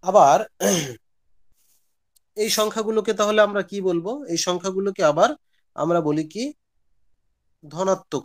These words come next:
সংখ্যা, তাই না? এই সংখ্যাগুলোকে ধনাত্মক সংখ্যা বলি, স্বাভাবিক সংখ্যা বলি,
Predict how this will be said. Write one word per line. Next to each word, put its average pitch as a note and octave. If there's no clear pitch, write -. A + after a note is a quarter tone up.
সংখ্যা, A2
তাই F#3
না? D4
এই D#3
সংখ্যাগুলোকে F#3
ধনাত্মক D#3
সংখ্যা A2
বলি, -
স্বাভাবিক F#3
সংখ্যা F#3
বলি, F3